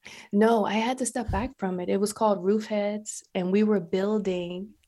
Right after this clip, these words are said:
in the real estate space. We were trying to, um, launch last year, um, a beta test for folks to buy property without all the middlemen.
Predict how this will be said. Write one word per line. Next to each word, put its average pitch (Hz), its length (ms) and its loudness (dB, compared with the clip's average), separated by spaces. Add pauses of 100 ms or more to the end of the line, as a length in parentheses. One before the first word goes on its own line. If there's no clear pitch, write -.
(480)
in 208 120 8
the 196 100 6
real 202 240 6
estate 175 400 -2
space. - 520 -6
We 196 160 6
were 185 180 2
trying 196 400 -2
to, 185 300 -4 (460)
um, 170 540 0
launch 208 520 2 (360)
last 202 720 -2
year, 180 680 0 (500)
um, 170 360 2
a 180 100 4
beta 208 460 2
test 175 640 -8 (600)
for 196 220 2
folks 185 500 2
to 190 140 -2
buy 185 260 0
property 180 840 -6
without 185 400 0
all 196 280 2
the 196 100 -2
middlemen. 170 600 -8